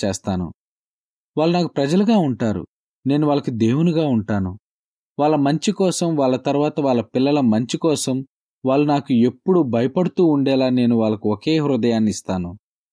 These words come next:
ఒకే మార్గంలో నడిచేలా చేస్తాను.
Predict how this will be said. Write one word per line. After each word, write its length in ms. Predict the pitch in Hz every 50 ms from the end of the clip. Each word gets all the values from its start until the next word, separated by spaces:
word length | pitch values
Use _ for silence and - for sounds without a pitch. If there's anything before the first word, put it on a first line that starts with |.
| _ _ _ _ _ _ _ _ -
ఒకే 240 | 127 127 - 196 196
మార్గంలో 640 | 175 135 110 110 123 147 147 151 185 180 180 185
నడిచేలా 480 | 170 156 135 127 123 - 156 143 143 139 110 -
చేస్తాను. 520 | 117 107 - - - 104 95 90 82 80